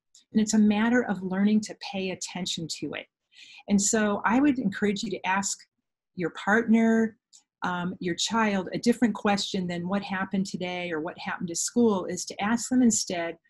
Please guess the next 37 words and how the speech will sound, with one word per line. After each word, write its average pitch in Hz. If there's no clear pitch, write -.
"What's 214
the 202
funniest 190
thing 175
that 170
happened 180
to -
you 160
today?" -
or 180
"What's 185
the 196
funniest 180
thing 170
that 165
happened 170
to -
you 160
this 147
week?" 190
And 196
what 214
I 247
love 196
about 170
asking 185
that 165
question 208
is, 175
um, 180
invariably 220
you 180
learn 233
some 180
really 226
funny 180
stuff, -